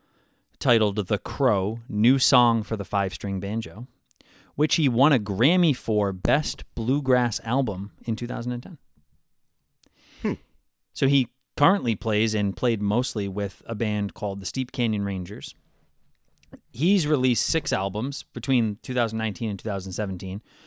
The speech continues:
Speaker 1: Three of them
Speaker 2: Well
Speaker 1: charted within the top one hundred on the U S Billboards.
Speaker 2: Between two thousand nine and two thousand seventeen?
Speaker 1: Two thousand nine and two thousand seventeen.
Speaker 2: Okay.
Speaker 1: He released his, he released albums.
Speaker 2: Wow.
Speaker 1: Right? Um, he released a lot of singles way back when.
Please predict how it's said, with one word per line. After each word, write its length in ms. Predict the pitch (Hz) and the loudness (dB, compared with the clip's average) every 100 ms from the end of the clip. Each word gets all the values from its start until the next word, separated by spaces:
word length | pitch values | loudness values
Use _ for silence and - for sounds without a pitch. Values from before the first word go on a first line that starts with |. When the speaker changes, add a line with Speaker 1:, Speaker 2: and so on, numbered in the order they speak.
| - - | -20 -20
Speaker 1:
Three 360 | - 135 190 | -4 4 6
of 160 | 196 123 | 6 4
them 400 | 107 101 110 135 | 0 0 -2 -6
Speaker 2:
Well 800 | _ _ _ _ _ - - 113 | _ _ _ _ _ -10 -2 4
Speaker 1:
charted 460 | 143 131 110 110 - | 4 4 0 -2 -6
within 220 | 110 117 | -2 -2
the 80 | 107 | -2
top 240 | 113 113 | -4 -4
one 140 | 104 98 | -6 -6
hundred 360 | 120 104 95 _ - | -8 -8 -16 _ -20
on 100 | 104 | -16
the 80 | 98 | -14
U 100 | 92 | -16
S 60 | 92 | -16
Billboards. 460 | 110 101 - - _ _ _ _ | -18 -18 -20 -20 _ _ _ _
Speaker 2:
Between 400 | 85 - 90 80 - | -16 -8 -6 -6 -6
two 200 | 92 85 | -4 -4
thousand 420 | 87 80 73 69 | -4 -4 -6 -8
nine 320 | 78 85 120 | -8 -4 -2
and 80 | 139 | -4
two 100 | 147 | -4
thousand 240 | 139 135 127 | -4 -4 -4
seventeen? 300 | 139 139 156 | -6 -6 -2
Speaker 1:
Two 40 | 143 | 0
thousand 160 | 127 | 2
nine 160 | 127 135 | 4 2
and 80 | 120 | 2
two 60 | |
thousand 220 | 127 113 | 0 -2
seventeen. 440 | 113 117 110 131 - _ _ _ | -2 -4 -4 -6 -8 _ _ _
Speaker 2:
Okay. 240 | 101 95 - - | -6 -6 -8 -10
Speaker 1:
He 60 | |
released 300 | 110 104 98 | -8 -8 -8
his, 100 | 95 98 - | -12 -16 -16
he 100 | 110 | -14
released 240 | 101 98 | -14 -14
albums. 320 | 92 90 - - | -16 -18 -20 -14
Speaker 2:
Wow. 200 | - 123 - _ _ | -12 -12 -16 _ _
Speaker 1:
Right? 180 | 120 - _ _ - - - - _ _ _ - | -10 -10 _ _ -20 -20 -20 -20 _ _ _ 0
Um, 640 | 131 120 110 107 101 101 - _ | 4 4 4 2 0 -4 -10 _
he 220 | - 151 | -4 0
released 520 | 143 139 160 139 - - - | 2 4 2 2 -2 -8 -2
a 60 | |
lot 160 | 127 127 | 2 2
of 60 | - | 0
singles 420 | 147 123 98 90 | -2 -2 -4 -4
way 160 | 98 | -6
back 320 | 90 85 82 98 | -4 -8 -12 -12
when. 320 | 92 78 | -14 -14